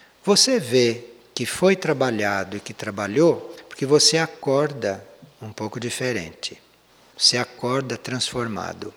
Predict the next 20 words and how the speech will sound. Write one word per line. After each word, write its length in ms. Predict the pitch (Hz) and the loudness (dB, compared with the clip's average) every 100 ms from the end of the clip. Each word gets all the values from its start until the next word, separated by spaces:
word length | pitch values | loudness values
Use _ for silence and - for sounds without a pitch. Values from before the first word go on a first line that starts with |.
| _ _ _ _ _ _ _ - - _ - | _ _ _ _ _ _ _ -20 -20 _ 2
Tem 120 | 143 | 4
pessoas 520 | 156 143 - 175 - | 6 6 6 6 4
que 120 | - | 0
acordam 800 | 127 - - 139 156 123 104 95 107 - _ _ _ - | -2 -2 0 2 2 0 -4 -4 -12 -20 _ _ _ -12
até 320 | 113 151 151 | -4 0 0
com 140 | 160 | 0
uma 140 | 151 147 | -2 -2
atitude 520 | - 139 156 147 151 | -4 -4 -2 0 0
mudada 880 | 156 165 120 123 127 110 98 95 - - _ _ - | 0 0 2 2 0 0 -4 -4 -12 -20 _ _ -12
em 100 | 120 | -8
relação 640 | 120 131 123 - - 143 139 | -2 0 2 2 2 2 -2
à 60 | |
atitude 560 | 127 - - 139 135 131 | -4 -6 -6 -4 -4 -4
que 120 | 127 | -8
tinham 600 | - 139 139 147 147 151 - _ - | -4 -2 -2 -2 -4 -8 -16 _ -8
antes 340 | 135 143 139 123 | -4 -4 -4 -6
de 80 | |
começar 480 | 135 131 127 - 135 | -6 -4 0 0 2
a 20 | |
dormir. 560 | 127 139 127 123 123 - | 0 0 -2 -4 -6 -8